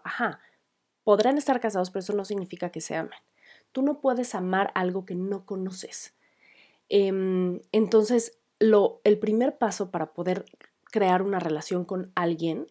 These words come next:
es conocerlo, es irlo descubriendo, que va a haber cosas que te gusten, cosas que no te gusten, cosas que te, que vayan más contigo, que no, que te latan, ajá. O sea, no, no todo lo que conoces te va a gustar, pues no, de nadie. <laughs> Pero sí,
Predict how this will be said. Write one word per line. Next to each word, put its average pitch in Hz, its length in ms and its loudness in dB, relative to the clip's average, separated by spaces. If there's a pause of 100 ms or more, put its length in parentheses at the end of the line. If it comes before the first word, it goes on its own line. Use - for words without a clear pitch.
es 185 220 -4
conocerlo, 208 720 -4 (280)
es - 280 -4
irlo 240 260 0
descubriendo, 180 720 -4 (140)
que 226 100 -2
va 220 80 4
a - 20 4
haber 233 160 0
cosas 208 280 -4
que 190 100 -6
te 170 100 -6
gusten, 175 380 -8
cosas 170 260 -8
que - 120 -10
no 156 100 -8
te 165 100 -8
gusten, 156 360 -8
cosas 151 300 -12
que - 120 -10
te, - 180 -14 (360)
que - 80 -4
vayan 180 280 2
más 170 200 -2
contigo, 165 520 -4
que 156 120 -2
no, 175 220 -2
que 170 120 -12
te 147 120 -8
latan, 165 360 -2
ajá. - 440 -4 (180)
O - 40 -20
sea, 160 100 -2
no, 175 240 0
no 190 220 -4
todo 240 260 -2
lo 254 100 0
que - 140 -10
conoces 151 580 -4
te 147 120 -12
va 127 80 -2
a 156 40 0
gustar, 156 400 -4 (200)
pues 147 120 -8
no, 180 240 -4 (180)
de 170 200 -2
nadie. 175 480 6
<laughs> - 800 -4
Pero 254 460 6
sí, 262 540 0